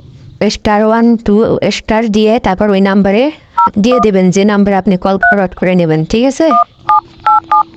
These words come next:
দেওয়ার পরে আপনি লাস্টে হ্যাশ দিয়ে দেবেন। এটা ফরওয়ার্ড করে দেওয়ার পর কল দিবেন, দেওয়ার পরে ওই আপনার নাম্বারে আর কল আসবে না। আপনি যে নাম্বারে দিয়ে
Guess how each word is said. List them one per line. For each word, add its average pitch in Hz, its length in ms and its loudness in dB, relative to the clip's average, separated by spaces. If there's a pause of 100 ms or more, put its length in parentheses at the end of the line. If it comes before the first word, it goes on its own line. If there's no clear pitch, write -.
(1700)
দেওয়ার 196 300 0
পরে 208 180 -2
আপনি 226 280 0
লাস্টে 220 300 -2
হ্যাশ 202 260 0
দিয়ে 254 120 0
দেবেন। 165 320 -2 (800)
এটা 190 200 -2
ফরওয়ার্ড 247 360 -4
করে 247 220 0
দেওয়ার 214 180 0
পর 240 140 0
কল 208 260 0
দিবেন, 185 260 2
দেওয়ার 214 260 0
পরে 240 240 0
ওই 240 140 2 (100)
আপনার 214 320 0
নাম্বারে 202 240 2
আর 190 80 -2
কল 196 220 -2
আসবে 190 240 -2
না। 170 100 0
আপনি 208 240 0
যে 202 160 2
নাম্বারে 226 400 2
দিয়ে 208 320 0